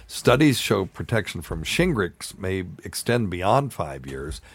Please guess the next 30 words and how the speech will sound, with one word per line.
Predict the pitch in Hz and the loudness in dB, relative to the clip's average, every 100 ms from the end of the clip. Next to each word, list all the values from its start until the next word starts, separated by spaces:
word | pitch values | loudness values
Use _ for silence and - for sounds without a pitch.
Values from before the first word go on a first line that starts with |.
| - | -14
and | 92 | -6
it's | 92 - | -6 -6
approved | - - 143 120 | -2 2 4 2
and | 110 | -2
recommended | 92 101 117 95 90 82 | -2 -2 -2 -4 -4 -4
for | 87 | -6
people | 78 90 85 90 85 | -6 -8 -4 -6 -4
age | 85 82 | -6 -6
fifty | - 85 - 82 | -8 -8 -8 -8
and | 85 | -6
older. | 87 71 - - - | -6 -6 -12 -16 -16
So | - 98 | -6 -6
if | 85 | -4
you're | 87 | -2
gonna | 104 | 0
get | 117 120 - | 4 4 4
the | 110 - | 2 6
old | 120 131 127 - | 6 8 6 2
school | - 95 78 | 0 0 0
one, | 73 78 | -4 -6
which | 85 80 | -6 -4
I'm | 98 110 | 2 2
not | 113 95 | 4 2
recommending | 92 90 92 92 85 76 | 0 -4 -2 -4 -4 -8
anymore, | 67 67 65 67 80 - - - - | -10 -12 -10 -10 -10 -14 -20 -20 -14
you | 90 82 | -10 -2
wait | 90 90 | -2 -2
till | 101 | -4
you're | 80 | -4
sixty. | 78 - 92 - 73 - | -2 0 0 -2 -10 -12